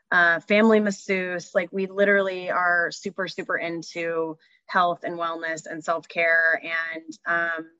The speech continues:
you know, I think my grandfather's ninety-five years old. He's gonna be ninety-six next month. And I think he's,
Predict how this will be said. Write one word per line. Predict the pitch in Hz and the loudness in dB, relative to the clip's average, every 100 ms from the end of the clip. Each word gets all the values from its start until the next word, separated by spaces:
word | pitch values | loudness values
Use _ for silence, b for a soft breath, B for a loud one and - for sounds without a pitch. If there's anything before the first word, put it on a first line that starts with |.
| _ _ _ _ _ - | _ _ _ _ _ -8
you | 180 | -2
know, | 170 160 | -2 -2
I | 160 175 | -4 -4
think | - 175 165 - _ _ _ _ - | -4 -4 -4 -10 _ _ _ _ -2
my | 185 | 0
grandfather's | 180 180 180 180 170 185 | 2 2 2 0 -2 -2
ninety-five | 170 165 156 170 165 | -4 -4 0 2 2
years | 170 165 | 0 -4
old. | 170 165 165 | -6 -4 -6
He's | 160 | -8
gonna | 170 | -8
be | 160 | -6
ninety-six | 165 165 160 - 160 - | -4 -4 -6 -8 -10 -8
next | 165 - | -10 -8
month. | 175 170 170 | -4 -4 -4
And | 147 165 | -6 -6
I | 160 | -6
think | 165 156 - | -8 -10 -14
he's, | - 170 170 - | -12 -10 -10 -14